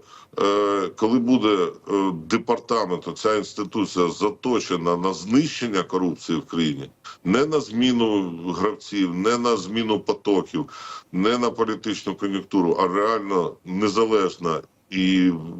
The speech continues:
ідеологія їхня буде викорінена із знищення корупції, то ця інституція свого доб'ється дуже швидко, повірте.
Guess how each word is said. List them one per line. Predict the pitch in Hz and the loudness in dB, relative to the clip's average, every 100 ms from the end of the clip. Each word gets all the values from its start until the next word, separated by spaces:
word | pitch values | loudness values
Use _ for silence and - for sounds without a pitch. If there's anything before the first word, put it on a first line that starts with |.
| 92 | -6
ідеологія | 104 98 107 107 107 82 87 | -4 0 2 4 2 2 0
їхня | 90 87 90 | -2 -2 -4
буде | 87 87 87 | -2 0 0
викорінена | 85 78 87 117 101 90 85 85 85 | 0 -2 -2 0 0 -2 -2 -2 -2
із | 87 | -2
знищення | 85 104 92 - 87 87 | -2 -2 -2 -2 -2 0
корупції, | 113 156 160 - 78 - - - - - | 0 -2 -4 -6 -8 -8 -14 -16 -16 -4
то | 104 | -4
ця | - 135 | 2 2
інституція | 127 - 113 131 123 113 104 | 2 -2 -2 0 0 0 0
свого | - 107 113 | 0 0 2
доб'ється | 104 110 131 - 98 | 0 2 0 0 -2
дуже | 101 98 | -2 -4
швидко, | 90 92 85 - 76 | -4 -2 -2 0 -2
повірте. | 82 82 69 | 0 2 0